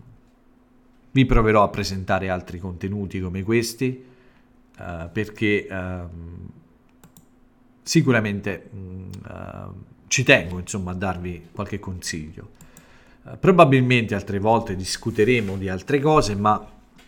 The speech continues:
forse alla fine, eh, di ogni puntata potrei dare un consiglio su un tipo di contenuto, qualche volta un, eh, un video,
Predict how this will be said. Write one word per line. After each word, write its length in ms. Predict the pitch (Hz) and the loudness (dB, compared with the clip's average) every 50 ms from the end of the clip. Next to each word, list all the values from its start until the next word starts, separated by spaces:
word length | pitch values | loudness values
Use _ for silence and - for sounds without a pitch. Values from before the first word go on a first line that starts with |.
| - _ _ _ _ | -20 _ _ _ _
forse 400 | - - - 139 123 - - - | -14 4 4 4 4 6 0 -2
alla 160 | 110 113 127 | 0 0 0
fine, 1040 | 127 - 113 104 95 98 104 113 123 143 147 143 98 80 80 76 78 82 82 82 80 | 0 0 -2 -2 -2 0 0 0 0 0 -2 -4 -6 -6 -8 -8 -8 -8 -8 -8 -8
eh, 60 | 82 | -8
di 120 | 90 92 | -6 -4
ogni 280 | 98 95 92 90 92 92 | -2 -2 -2 -4 -6 -8
puntata 640 | - - 127 127 127 127 117 92 85 85 90 - 107 | -6 -6 -4 -4 -2 2 2 2 2 2 0 -2 -4
potrei 680 | 98 - 101 95 - 98 92 92 92 90 90 90 87 - - - - - - _ _ _ _ - - - - _ _ _ | -2 -2 -6 -6 -4 -6 -4 -4 -4 -2 -4 -4 -6 -10 -16 -20 -20 -20 -20 _ _ _ _ -20 -20 -20 -20 _ _ _
dare 340 | - 107 113 104 101 101 104 | -2 4 4 4 6 4 2
un 100 | 101 98 | -2 -2
consiglio 920 | - 123 120 113 - - - 101 92 90 92 92 92 85 82 - - - - - - _ _ _ | 0 0 0 0 0 -2 -2 -2 -2 -2 -2 -4 -4 -4 -6 -10 -20 -20 -20 -20 -20 _ _ _
su 260 | _ - - - 113 104 | _ -6 -4 -2 0 0
un 160 | 101 98 95 | 0 -2 0
tipo 280 | - 117 110 110 98 | 2 2 4 4 2
di 100 | 90 90 | 0 0
contenuto, 760 | 92 98 98 95 92 113 113 131 135 110 87 - - 69 - - _ _ _ _ _ _ _ _ _ _ _ _ - _ _ | -2 -4 -4 -4 0 0 2 2 2 0 -2 -8 -12 -16 -16 -20 _ _ _ _ _ _ _ _ _ _ _ _ -20 _ _
qualche 360 | - - 92 85 - - 92 | -6 -6 -6 -6 -4 -6 -6
volta 720 | 82 82 90 85 87 85 80 - - 87 82 71 69 - - _ | -4 -2 -2 -2 -2 -2 -4 -2 -2 -2 -2 -2 -6 -14 -18 _
un, 260 | - 90 87 85 85 87 | -14 -12 -10 -10 -8 -8
eh, 400 | 87 85 85 82 82 80 80 80 | -8 -8 -8 -8 -8 -8 -8 -8
un 220 | 82 87 85 87 | -10 -10 -10 -6
video, 680 | 87 98 101 107 120 127 120 113 98 85 80 82 - | -2 2 4 6 6 4 4 4 2 2 0 -4 -8